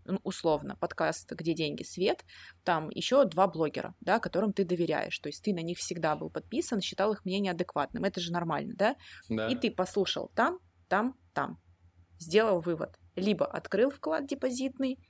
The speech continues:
Speaker 1: либо сохранил, там, не знаю, рубли под подушкой. Всё.
Speaker 2: Ну да.
Speaker 1: Дальше вот такими же точками двигаешься.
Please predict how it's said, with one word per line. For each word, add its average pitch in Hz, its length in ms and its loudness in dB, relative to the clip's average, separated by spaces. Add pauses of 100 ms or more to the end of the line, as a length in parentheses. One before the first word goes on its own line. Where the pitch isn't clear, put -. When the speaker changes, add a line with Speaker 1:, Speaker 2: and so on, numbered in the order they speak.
(160)
Speaker 1:
либо 214 300 -2
сохранил, 180 520 -2
там, 196 160 -2
не 202 80 2
знаю, 180 320 2
рубли 165 260 0
под 240 200 2
подушкой. 175 580 -4
Всё. 151 360 4 (720)
Speaker 2:
Ну 123 100 2
да. 180 100 6
Speaker 1:
Дальше 202 240 4
вот 170 180 -4
такими 190 380 -2
же 170 160 -6
точками 175 500 2
двигаешься. 165 640 -2